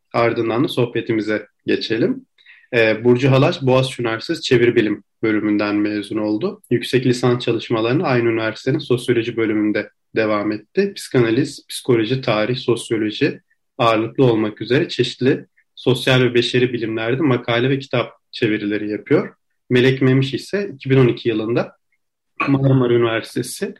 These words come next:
e, İngilizce mütercim tercümanlık bölümünden mezun oldu. Mezuniyetinden sonra altyazı, çeviri ve ko-, e, çeviri koordinasyon asistanlığı, animasyon ve post prodüksiyon koordinatörlüğü yaptı.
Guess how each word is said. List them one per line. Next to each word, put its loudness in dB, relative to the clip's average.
e, 6
İngilizce 6
mütercim 2
tercümanlık 0
bölümünden -2
mezun -2
oldu. 0
Mezuniyetinden 2
sonra -4
altyazı, 0
çeviri -2
ve -4
ko-, -4
e, -4
çeviri 0
koordinasyon 0
asistanlığı, -4
animasyon 0
ve 0
post 0
prodüksiyon 0
koordinatörlüğü -2
yaptı. -6